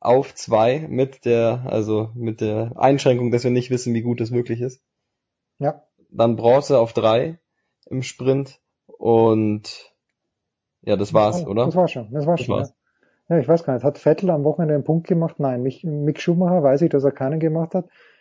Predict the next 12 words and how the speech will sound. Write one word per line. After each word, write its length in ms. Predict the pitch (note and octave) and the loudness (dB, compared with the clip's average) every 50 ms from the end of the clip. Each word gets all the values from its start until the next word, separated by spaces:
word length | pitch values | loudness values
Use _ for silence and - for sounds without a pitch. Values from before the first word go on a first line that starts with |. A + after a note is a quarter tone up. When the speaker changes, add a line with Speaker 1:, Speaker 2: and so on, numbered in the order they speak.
| _ _ _ _ _ _ - | _ _ _ _ _ _ -10
Speaker 1:
Das 360 | - C#3+ C#3 C3+ A#2 A#2 C3+ | -4 0 2 4 4 2 2
Speaker 2:
Ähm, 80 | C3+ A#2+ | 2 2
Speaker 1:
war 100 | A2+ G#2 | 4 4
auch 120 | A2+ G#2+ | 4 4
ein 220 | G2 A2 A2+ A2 A2 | 2 2 2 0 -2
schlimmer 600 | - - - A2 G#2+ A2+ A#2+ A#2 A2 G#2 G2+ G2 | -4 -6 -4 0 2 2 2 4 2 2 0 0
Grand 260 | G2 - G2+ G2+ F#2+ | 0 0 0 0 0
Prix 220 | - - G2+ G2 - | 0 -4 -8 -6 -6
schon 140 | - G2+ G2 | -4 -4 -4
wieder 240 | G2 F#2+ G2 F#2+ F#2 | -2 -2 -2 -2 -2
für 340 | - G#2+ G2 F2+ - - | -2 -2 -2 -2 -4 -4
alle, 520 | - G#2 G#2+ G#2+ G#2 G2+ G2+ G2 G2+ - | -2 -2 0 0 2 0 0 0 -2 -6